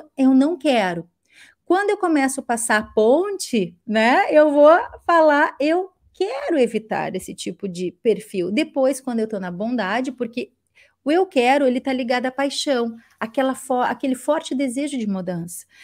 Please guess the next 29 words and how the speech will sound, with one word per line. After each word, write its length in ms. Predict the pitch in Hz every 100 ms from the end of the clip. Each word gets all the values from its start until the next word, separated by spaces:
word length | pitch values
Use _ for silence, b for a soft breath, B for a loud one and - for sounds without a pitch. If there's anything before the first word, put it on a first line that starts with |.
| B _
E 80 | 330
aí, 140 | 320
quando 220 | 311 294
a 40 | 294
gente 340 | 277 269 277
entra 240 | 254 226 233
na 140 | 226
bondade, 680 | 220 233 220 208 220 208 -
eu 180 | 233 240
entendo, 480 | 277 262 190 175 170
eu 100 | 202
desejo 540 | 180 190 180 226 269 311
e 60 |
agradeço, 720 | 311 320 339 240 175 175 - - _ _
né? 220 | 180 185 - b b b
Eu 100 | 196
desejo 640 | 180 180 165 208 254 330 330
e 40 |
agradeço 600 | 294 220 180 185 254 262
evitar 380 | 233 208 - 190
esse 320 | 240 277 320
tipo 320 | 277 - 226 240
de 100 | 240
perfil 600 | 277 277 - 214 226 226
e 40 | 233
personalidade 1000 | 226 196 208 214 208 196 185 180 185 208 b b b b _ _ _
na 100 | 262
minha 300 | 240 190 233
vida. 320 | 240 208 175